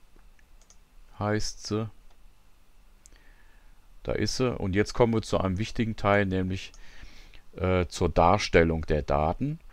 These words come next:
Und da ist wichtig, dass man diese Trennoptionen berücksichtigt. In meinem Fall, ich verwende ja Tabulatoren und deswegen ist es in meinem Fall Tabulator. Wenn ich den jetzt hier wegmache, dann ist hier nur noch,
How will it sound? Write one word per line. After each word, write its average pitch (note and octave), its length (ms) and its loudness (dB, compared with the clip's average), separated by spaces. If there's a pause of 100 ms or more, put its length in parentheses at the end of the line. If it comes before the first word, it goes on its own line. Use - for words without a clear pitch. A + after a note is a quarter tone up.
(540)
Und F2+ 520 -2
da F2+ 140 6
ist - 260 -2
wichtig, G#2+ 320 0
dass - 200 0
man F#2+ 160 0
diese F2+ 280 -4
Trennoptionen E2+ 1300 0 (160)
berücksichtigt. E2 920 -2 (420)
In F2+ 160 -2
meinem F2+ 300 4
Fall, G#2+ 280 2
ich F#2+ 100 -6
verwende F#2 420 2
ja F#2 140 2
Tabulatoren F#2+ 1200 2 (1160)
und F2+ 200 -2
deswegen F#2 560 0
ist G2 180 -2
es - 140 -2
in F#2 100 -2
meinem E2+ 240 0
Fall F2+ 220 0
Tabulator. F2+ 720 2
Wenn E2 80 -2
ich E2 100 -4
den F2+ 180 -2
jetzt F2+ 180 -6
hier E2+ 160 0
wegmache, G2+ 440 0
dann F2+ 180 -2
ist F2+ 160 -4
hier F2+ 160 -4
nur F2+ 120 -4
noch, F2 240 -6